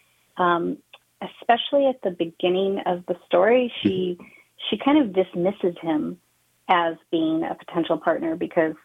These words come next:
Speaker 1: he's too different. Um, and that's something I wanted to play with over the course of the novel is, is, you know, do they get over that? Do they see each other more deeply?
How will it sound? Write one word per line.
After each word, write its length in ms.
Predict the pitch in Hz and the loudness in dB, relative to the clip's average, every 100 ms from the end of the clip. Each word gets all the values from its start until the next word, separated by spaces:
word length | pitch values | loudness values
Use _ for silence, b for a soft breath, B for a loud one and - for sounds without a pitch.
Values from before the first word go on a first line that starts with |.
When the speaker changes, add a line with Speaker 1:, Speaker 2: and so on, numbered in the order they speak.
| _ - | _ 0
Speaker 1:
he's 180 | 175 170 - | 0 2 -4
too 80 | 165 | 0
different. 480 | 160 - 76 - _ _ _ _ _ - | 0 -2 -8 -8 _ _ _ _ _ -4
Um, 280 | 180 175 175 | 0 2 0
and 100 | 185 | 2
that's 180 | 180 175 | 0 2
something 280 | 180 175 170 | -2 0 0
I 60 | |
wanted 260 | 170 175 185 | 0 0 0
to 80 | 190 | 0
play 240 | - 175 | 2 2
with 240 | 170 175 170 | 2 -2 -2
over 220 | 165 165 | -2 -2
the 160 | 165 | -4
course 280 | 165 - 175 - | -2 2 2 0
of 60 | 175 | -6
the 80 | |
novel 400 | 165 160 160 160 | -2 -2 -2 -2
is, 160 | 170 185 _ _ _ _ - | -2 -4 _ _ _ _ -10
is, 280 | 190 165 160 - _ _ _ | -4 -4 -4 -14 _ _ _
you 80 | 170 | -4
know, 220 | 151 147 - _ - - | -4 -6 -12 _ -20 -6
do 140 | - 165 | 2 2
they 240 | 165 156 - _ - 185 202 _ _ - 190 | 2 -2 -6 _ -10 -10 -12 _ _ -6 0
get 120 | 185 170 | 2 4
over 220 | 190 233 | 2 4
that? 260 | 277 339 220 | 2 0 -2
Do 100 | 170 | 0
they 320 | 160 156 - - _ _ _ _ - - | 0 0 -4 -12 _ _ _ _ -20 -4
see 260 | 208 202 196 | 2 4 2
each 100 | - 190 | 2 4
other 180 | 185 | 4
more 220 | 180 175 175 | 2 0 0
deeply? 520 | 175 190 233 262 | 0 -2 -2 -2